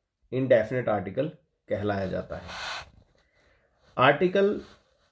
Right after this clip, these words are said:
इंडेफिनिट जो है वो ए और एन है और जो डेफिनेट है वो है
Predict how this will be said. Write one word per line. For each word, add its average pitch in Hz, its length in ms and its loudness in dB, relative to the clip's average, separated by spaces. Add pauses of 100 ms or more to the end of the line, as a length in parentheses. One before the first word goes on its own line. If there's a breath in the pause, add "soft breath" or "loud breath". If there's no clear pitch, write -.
(580)
इंडेफिनिट 156 680 4
जो 127 160 -6
है 127 460 -2 (120)
वो 113 300 -6
ए 127 340 2
और 104 380 0
एन 113 240 -2
है 135 200 -4 (580)
और 101 280 2
जो 101 160 -2
डेफिनेट 127 600 2
है 110 240 2
वो 101 240 -4
है 113 140 2